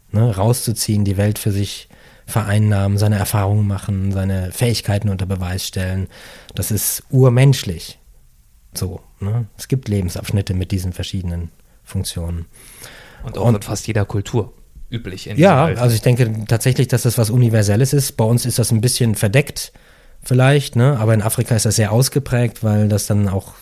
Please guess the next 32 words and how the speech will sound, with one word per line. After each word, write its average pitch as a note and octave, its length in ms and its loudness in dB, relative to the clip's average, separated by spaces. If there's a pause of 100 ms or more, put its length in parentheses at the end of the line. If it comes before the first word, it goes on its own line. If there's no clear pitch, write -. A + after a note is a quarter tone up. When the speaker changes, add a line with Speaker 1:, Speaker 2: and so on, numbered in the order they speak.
Speaker 1:
wirklich G2+ 380 -4
institutionalisiert G#2+ 1040 0
ist A2 280 -4
mit, G2 300 -4
mm, G2 520 -4 (640)
festen - 360 0
Zeiträumen, A2+ 1000 2
wie G#2+ 60 0
lange G#2 220 2
du G#2 100 0
Krieger A2+ 340 -2
bist, G#2+ 440 -4
wann G2+ 180 -2
die G#2 100 0
nächste G#2 320 0
Lebensphase G2+ 560 -2
beginnt, G2+ 460 -4
was F#2+ 140 -4
dann G#2 180 2
für - 140 -4
Verantwortung, G2+ 640 -4
für - 120 -6
Privilegien, G2+ 800 -2 (300)
für - 120 -2
Erkenntnisse G2+ 560 -2
auf G2 180 -8
dich - 200 -8
warten. F#2+ 400 -4 (380)
Das - 260 -8
finde G#2+ 260 0
ich G2 60 -2
sehr G2 420 0